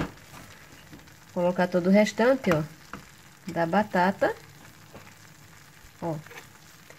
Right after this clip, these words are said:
Arrumar assim com a ajuda da colher, ó.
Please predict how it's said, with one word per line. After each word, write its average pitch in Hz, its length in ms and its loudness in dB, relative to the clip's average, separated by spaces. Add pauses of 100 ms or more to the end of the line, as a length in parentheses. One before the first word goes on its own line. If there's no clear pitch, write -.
(120)
Arrumar 202 480 6
assim 196 340 6
com 190 80 4
a 180 60 8
ajuda 175 300 4
da 170 160 4
colher, 240 460 4
ó. 151 140 6